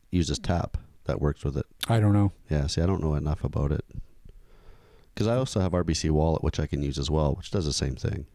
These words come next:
Speaker 2: Oh, really?
Speaker 1: Yeah. Most banks have their own wallet app. Does the same thing. You just tap it. And
Speaker 2: Yeah, I don't know. The part of that is kinda scary to me.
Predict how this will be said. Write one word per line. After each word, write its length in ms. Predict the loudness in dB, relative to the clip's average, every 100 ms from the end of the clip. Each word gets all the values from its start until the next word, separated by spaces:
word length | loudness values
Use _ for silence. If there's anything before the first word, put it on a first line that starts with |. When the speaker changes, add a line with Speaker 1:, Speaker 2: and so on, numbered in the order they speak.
| -6
Speaker 2:
Oh, 160 | 0 2
really? 340 | 4 4 2 0
Speaker 1:
Yeah. 120 | -4 -6 _ -20 _ _ _ _ -20 _ -20 -20 _ _ -4
Most 200 | -2 0
banks 240 | 0 -2 0
have 140 | -2
their 120 | 0 0
own 160 | 0
wallet 320 | 0 0 0
app. 300 | 0 -2 -6 -14 -16 -20 -20 -20 -20 -20 -20 -12
Does 160 | -6 -4
the 80 |
same 200 | -2 -2 -2
thing. 160 | -4
You 60 | -4
just 160 | -6 -2
tap 240 | -2 0
it. 100 | -2
And 120 | -4 -14 -16 -20 -20 -20 _ -20 _ _ -20 -20 _ 0
Speaker 2:
Yeah, 320 | 4 6 6
I 40 |
don't 100 | 6
know. 160 | 4 2 2
The 120 | 0
part 240 | 2 2 4
of 60 |
that 140 | 4 4
is 160 | 2
kinda 220 | 2 2
scary 320 | 2 2 4 6
to 80 |
me. 180 | 4 2